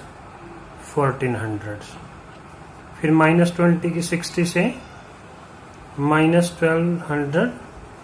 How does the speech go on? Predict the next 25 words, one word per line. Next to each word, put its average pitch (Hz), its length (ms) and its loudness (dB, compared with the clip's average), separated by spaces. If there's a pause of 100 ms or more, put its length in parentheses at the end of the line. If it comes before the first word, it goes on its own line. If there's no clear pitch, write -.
(340)
टेन 160 240 2
के 165 140 0
साथ - 840 -2
नाइन 139 440 2
हंड्रेड - 1400 -6
और 147 160 0
फिर 165 260 -2
टेन 151 260 0
के 143 100 -2
साथ 139 220 -2
सेवन 117 420 -4
हंड्रेड। 110 580 -12 (1400)
तो 147 400 0 (100)
देखो 143 220 0
ये 160 200 2
बन 156 240 0
गया 165 160 2
आपके 165 260 0
पास 165 360 0
one 151 260 0
by 160 160 0
fifty 151 460 -4
as 139 240 -2
it - 80 -6
is, 208 200 -4